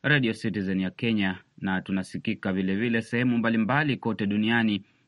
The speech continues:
kupitia mtandao wetu wa W W W dot V O A Swahili dot com. Mamia ya watu wamejitokeza hii leo kwenye mji mkuu wa Burkina Faso kusherehekea utawala mpya uliotangazwa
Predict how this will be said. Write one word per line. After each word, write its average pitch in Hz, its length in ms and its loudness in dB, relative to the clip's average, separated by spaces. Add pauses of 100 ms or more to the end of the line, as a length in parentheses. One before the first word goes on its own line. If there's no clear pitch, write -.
kupitia 104 420 -2
mtandao 98 440 0
wetu 131 400 -2
wa 90 100 0
W 98 480 0
W 107 480 -2
W 92 500 -2
dot 95 240 -2
V 92 260 -4
O 110 200 0
A 123 140 4
Swahili 127 760 0 (420)
dot 117 300 -2
com. 78 400 -4 (680)
Mamia 151 300 4
ya 156 120 4
watu 143 320 0
wamejitokeza 123 760 2
hii 113 180 -2
leo 113 400 0
kwenye 117 320 2
mji 120 260 2
mkuu 147 380 0
wa 117 100 0
Burkina 123 480 0
Faso 98 580 -4
kusherehekea 113 600 0
utawala 117 460 2
mpya 151 360 2
uliotangazwa 123 1000 0